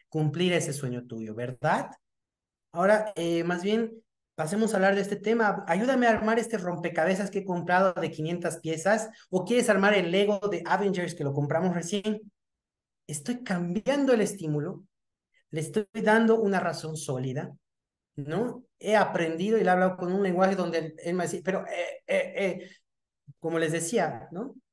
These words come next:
Yo acá en el consultorio les digo, "A ver, veamos, uy, qué pena, mira ese juego, justo, no está para tu edad, mira, yo creo que hay que hablar, no sé dónde podemos contactar, pero hasta que lo hagamos,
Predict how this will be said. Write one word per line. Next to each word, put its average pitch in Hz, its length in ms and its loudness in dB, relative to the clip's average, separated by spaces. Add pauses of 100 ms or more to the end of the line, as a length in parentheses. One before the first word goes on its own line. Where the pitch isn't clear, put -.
(120)
Yo 220 240 2
acá 247 260 0
en 233 100 -2
el 220 140 -4
consultorio 190 380 -4
les 185 60 -2
digo, 196 180 0
"A 165 80 0
ver, 196 360 -2
veamos, 220 340 2 (260)
uy, 285 600 -2
qué 254 540 -4
pena, 202 380 2
mira 202 260 2
ese 220 320 -4
juego, 190 340 0
justo, 269 720 -2 (760)
no 202 260 0
está 214 520 0
para 139 240 2
tu 139 100 -2
edad, 151 240 4
mira, 170 380 0
yo 202 160 0
creo 156 140 -2
que 175 80 0
hay 170 100 0
que 147 80 -2
hablar, 147 320 0
no 151 120 0
sé 139 200 -4
dónde 143 360 0
podemos 131 300 -4
contactar, 131 540 -6
pero 196 140 2
hasta 214 240 0
que 226 120 0
lo 220 100 0
hagamos, 254 520 0